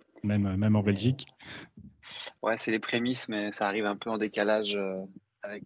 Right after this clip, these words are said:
Speaker 2: heu, avec la France, mais il va faire très chaud aussi.
Speaker 1: Bon, faut s-, faut savoir, t'es plutôt un gars de l'été ou un gars de l'hiver, toi ?
Speaker 2: Heu, non, plutôt de l'été quand même. Mais l'hiver, s'il neige, j'aime beaucoup, mais plutôt de l'été. J'aime, j'aime bien la chaleur, hein, généralement.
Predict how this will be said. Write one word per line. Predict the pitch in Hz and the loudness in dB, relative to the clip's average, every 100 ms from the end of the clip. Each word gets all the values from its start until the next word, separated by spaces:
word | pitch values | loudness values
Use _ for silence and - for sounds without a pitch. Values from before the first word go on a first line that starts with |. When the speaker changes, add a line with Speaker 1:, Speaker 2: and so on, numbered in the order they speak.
| - | -12
Speaker 2:
heu, | 98 95 95 - - 110 | -8 -6 -6 -10 -12 -6
avec | 107 104 | -4 -4
la | 104 | -6
France, | - 139 - | -6 -8 -4
mais | 110 101 | 0 0
il | 98 | 2
va | 107 | 0
faire | - 131 | -2 -8
très | - 117 | -6 -6
chaud | - 110 - _ _ - - - - _ _ _ _ _ - | -6 -6 -10 _ _ -20 -20 -20 -20 _ _ _ _ _ -10
aussi. | 107 - 104 | -6 -4 -2
Speaker 1:
Bon, | 90 | -2
faut | 104 | -4
s-, | - | -6
faut | - 107 | -2 2
savoir, | 120 110 95 | 4 6 4
t'es | 92 | 2
plutôt | 95 110 117 | 0 4 6
un | 104 | 8
gars | 110 | 8
de | |
l'été | 107 113 151 | 8 8 8
ou | 143 | 8
un | 117 | 8
gars | 113 | 8
de | 107 | 6
l'hiver, | 104 107 - | 6 4 2
toi ? | 92 101 _ _ _ _ _ _ - - | -6 -8 _ _ _ _ _ _ -14 -6
Speaker 2:
Heu, | 117 110 110 110 110 110 110 110 110 107 110 | 2 4 4 4 4 4 4 4 2 2 2
non, | 127 123 | 2 2
plutôt | - - | 0 -2
de | 160 | 4
l'été | 117 - 110 | 4 4 2
quand | 107 | 0
même. | 98 98 | 0 -2
Mais | 107 113 | 0 0
l'hiver, | 123 170 - | 2 2 2
s'il | 147 127 | 2 2
neige, | 139 143 | 4 2
j'aime | 120 110 | 0 -4
beaucoup, | 117 - 147 147 | -8 -6 -8 -6
mais | 107 101 101 98 - | -8 -8 -10 -14 -16
plutôt | - 120 | -10 -8
de | 107 | -6
l'été. | 107 95 | -6 -6
J'aime, | 95 117 | -6 -6
j'aime | 120 127 | -4 -2
bien | 123 | 0
la | 113 | -2
chaleur, | - 104 98 92 | -2 -4 -6 -8
hein, | 92 | -12
généralement. | 98 92 90 87 82 | -14 -14 -14 -14 -20